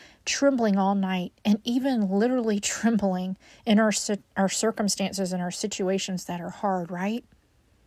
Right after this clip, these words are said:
It doesn't mean they won't be hard. It doesn't mean it won't come. Life will throw things at us.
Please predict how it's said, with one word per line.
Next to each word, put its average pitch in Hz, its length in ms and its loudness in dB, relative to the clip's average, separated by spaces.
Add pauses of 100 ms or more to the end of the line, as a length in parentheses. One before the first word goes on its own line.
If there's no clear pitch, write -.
(560)
It 208 100 -4
doesn't 233 340 2
mean 233 180 4
they 208 120 2
won't 180 300 -2
be 190 100 -6
hard. 269 360 6
It 185 100 2
doesn't 196 320 0
mean 220 400 0 (300)
it 220 180 4
won't 208 400 0
come. 214 420 -2
Life 202 420 -2 (480)
will 208 200 2
throw 240 420 -2
things 214 420 -2
at 196 240 -4
us. 185 340 -4